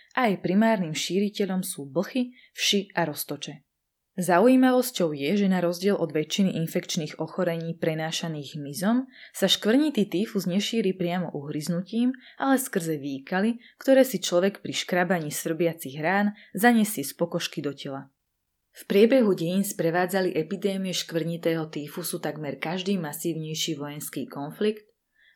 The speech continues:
a rovnako prepukli aj ako následok prírodných katastrof či vo väzenskom prostredí, kde panoval mizerný hygienický štandard. Biológ a imunológ Hans Zinzer, ktorý baktériu Rickettsia provazeky izoloval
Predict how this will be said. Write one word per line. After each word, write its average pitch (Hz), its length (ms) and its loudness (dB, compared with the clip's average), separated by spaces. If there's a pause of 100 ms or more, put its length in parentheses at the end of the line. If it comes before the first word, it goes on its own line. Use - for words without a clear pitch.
a 214 80 6
rovnako 240 480 8
prepukli 185 480 0
aj 160 240 0
ako 165 160 -10
následok 160 640 -6
prírodných 151 560 -4
katastrof 202 640 -4 (400)
či 240 160 4
vo 190 160 4
väzenskom 180 560 0
prostredí, 190 720 -4
kde 151 160 -4
panoval 147 480 -4
mizerný 180 480 -2
hygienický 139 640 -10
štandard. 139 640 -8 (640)
Biológ 233 560 4
a - 80 6
imunológ 175 720 0
Hans 165 400 -4
Zinzer, 151 480 -2
ktorý 170 400 0
baktériu 165 640 -2
Rickettsia 156 640 -6
provazeky 151 720 -8
izoloval 147 640 -4